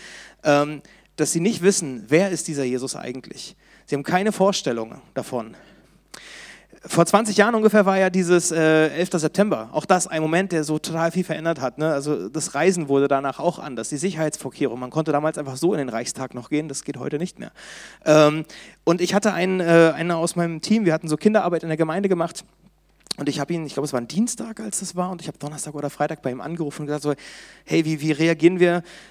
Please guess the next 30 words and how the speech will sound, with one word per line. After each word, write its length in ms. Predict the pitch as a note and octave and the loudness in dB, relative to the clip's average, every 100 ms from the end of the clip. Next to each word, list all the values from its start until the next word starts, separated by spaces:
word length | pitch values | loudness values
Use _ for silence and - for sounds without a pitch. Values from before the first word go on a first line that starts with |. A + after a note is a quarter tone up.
| _ | _
Was 160 | - D#3+ | -2 2
machen 180 | E3+ F3+ | 2 2
wir 40 | |
mit 100 | D#3+ | 0
den 100 | D3+ | -2
Kids? 320 | D3 F#3+ - | 0 0 0
Wie 60 | D3+ | -4
gehen 180 | D#3 D#3 | -2 -2
wir 80 | C#3 | -4
auf 80 | |
diese 200 | - D3+ | -4 -8
schrecklichen 380 | D3+ D#3+ D#3 D#3+ | -6 -6 -8 -8
Ereignisse 460 | C3 E3+ F#3+ F3 E3+ | -6 -4 -4 -4 -4
ein?“ 140 | E3+ | -4
Und 100 | D#3 | -6
er 80 | B2+ | -6
wusste 240 | C3+ - | -8 -8
nichts 380 | D3 F#3 - - | -8 -8 -8 -12
davon. 520 | - - A#2 G2+ G2 - - _ _ _ _ _ | -14 -12 -10 -10 -12 -20 -20 _ _ _ _ _
Er 80 | A#2+ | -12
hat 80 | - | 0
drei 160 | D3 | 0
Tage 260 | F#3 D#3+ D3 | 0 -2 -2
nichts 240 | E3 - | -2 -4
davon 240 | - D3 C#3+ | -8 -6 -2
mitbekommen, 540 | F#3 D#3 - C#3+ C3+ - - | -2 -4 -4 -6 -6 -16 -20
von 160 | - C#3+ | -6 -4
diesem 360 | C3+ C3+ C3 - _ _ _ - | -4 -6 -10 -14 _ _ _ -4
weltbewegenden 720 | C#3+ F3 D#3+ C#3 D3+ D#3 C3+ | 0 0 0 2 2 0 -4
Ereignis. 680 | B2+ D#3 - G#2+ - - | -4 -4 -6 -6 -6 -6